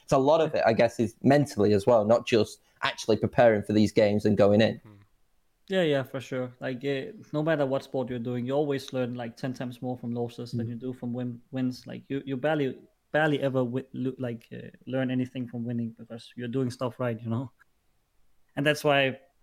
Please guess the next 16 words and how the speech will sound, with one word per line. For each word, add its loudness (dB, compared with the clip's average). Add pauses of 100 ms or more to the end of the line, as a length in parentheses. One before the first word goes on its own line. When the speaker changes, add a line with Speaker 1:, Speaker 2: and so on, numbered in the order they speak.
Speaker 3:
like, -6 (100)
in -2
an -4
ideal 0
world, 2 (120)
you -2
lose 0
two 2
out 0
of -2
three -2
scrim, 0
scrim -4
games -6 (120)
because 4
Speaker 1:
Mm. -10